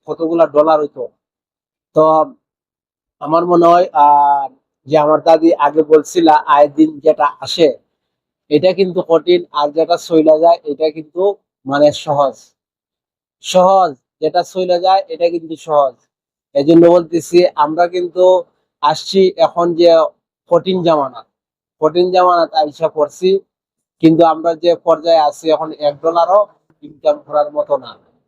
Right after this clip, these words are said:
কি আর করবো, সহ্য কইরা আছি আর ভিডিও তৈরি করতেছি, চেষ্টাত আছি। আর একটা জিনিস আছে কিন্তু, লাগিয়ে থাকলে কিন্তু মাইকে খাওয়া লাগে না।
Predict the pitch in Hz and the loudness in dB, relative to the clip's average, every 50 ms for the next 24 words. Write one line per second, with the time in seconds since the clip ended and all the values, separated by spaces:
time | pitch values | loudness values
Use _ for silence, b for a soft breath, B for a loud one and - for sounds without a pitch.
0 | _ _ _ _ _ - 175 180 180 175 175 175 175 165 156 156 151 139 131 131 | _ _ _ _ _ 0 2 4 4 2 2 0 -2 -2 -2 -4 -6 -8 -10 -12
1 | _ - - 170 165 156 147 165 170 160 175 170 160 170 165 160 156 - _ - | _ -10 -6 -4 -4 -4 -2 -4 -2 0 2 2 2 2 0 0 0 -4 _ -12
2 | 151 147 - 190 190 190 185 - _ _ _ _ _ _ _ _ - 139 139 139 | -14 -8 -4 -2 0 0 -2 -4 _ _ _ _ _ _ _ _ -4 -4 -4 -2
3 | 139 135 156 175 160 180 170 170 165 - 160 151 147 151 147 160 156 143 160 160 | 0 0 2 2 4 4 4 2 2 2 2 2 2 2 2 0 -2 -4 -6 -8
4 | 147 - - 170 185 185 - _ _ _ _ _ _ - 190 185 180 - - 226 | -8 -4 -2 -2 -2 -2 -6 _ _ _ _ _ _ 0 0 0 0 0 -2 -2
5 | 208 202 185 170 - - 160 143 120 - _ _ _ _ _ _ _ _ _ 135 | 2 2 0 0 0 -2 -4 -4 -4 -8 _ _ _ _ _ _ _ _ _ -6
6 | 139 147 151 151 147 - 160 - - 196 196 175 160 180 185 196 196 180 180 165 | -4 -2 -2 -2 -2 -4 -6 -2 0 0 0 0 0 -2 0 0 -2 -2 -6 -12
7 | 147 170 165 165 170 170 - - 175 180 185 - _ _ _ _ _ _ _ _ | -12 -8 -4 -4 -4 -4 -4 -6 -8 -8 -8 -8 _ _ _ _ _ _ _ _
8 | _ _ - 139 151 175 180 175 - 185 175 196 190 185 190 190 185 170 180 185 | _ _ -2 0 2 2 2 0 0 0 0 0 -2 -2 -2 -6 -6 -6 -6 -8
9 | 180 175 175 165 175 175 175 165 180 160 151 - 165 165 160 156 151 143 143 147 | -8 -8 -8 -6 -4 -6 -4 -2 -2 -2 0 2 2 2 2 2 0 -2 -2 -2
10 | 151 139 131 123 | -4 -6 -6 -10